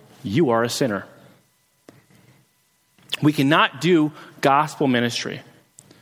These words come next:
We cannot be evangelicals if we don't talk about sin. It is key to sharing the good news. Without sin, there is no gospel.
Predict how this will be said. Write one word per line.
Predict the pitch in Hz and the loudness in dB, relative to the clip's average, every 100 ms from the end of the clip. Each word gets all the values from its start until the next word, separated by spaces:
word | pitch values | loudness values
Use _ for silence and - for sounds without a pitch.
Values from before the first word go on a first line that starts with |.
| _ - - - - | _ -20 -20 -20 -8
We | - 127 | -2 0
cannot | 131 156 175 | 2 2 2
be | - 151 131 - - - - | 2 0 0 -6 -20 -12 -2
evangelicals | 170 196 175 165 147 131 143 139 98 95 - - - _ _ _ _ _ _ _ _ _ _ _ - | 2 2 2 0 0 0 0 -2 -4 -4 -6 -12 -16 _ _ _ _ _ _ _ _ _ _ _ -6
if | 113 | -2
we | 123 | 0
don't | 135 117 | 0 0
talk | 113 110 | -2 0
about | 117 113 | 0 0
sin. | - 160 95 - - - _ _ _ _ _ _ _ _ _ _ _ _ - - | -2 -4 -4 -12 -20 -20 _ _ _ _ _ _ _ _ _ _ _ _ -12 -2
It | 151 | 2
is | 151 127 - | 2 -2 -6
key | - 220 135 127 - - - | -2 2 2 0 -8 -20 -8
to | 151 | -4
sharing | - - 147 123 120 - - | -2 0 0 0 -6 -8 -4
the | 127 | 0
good | 139 139 | 2 0
news. | 147 104 - - - | 0 -2 -4 -14 -4
Without | 127 156 143 | 2 2 0
sin, | - 202 147 151 - - | 0 0 0 -4 -10 0
there | 131 | 0
is | 120 | 2
no | 135 | 0
gospel. | 123 123 139 - - | 2 0 0 -6 -12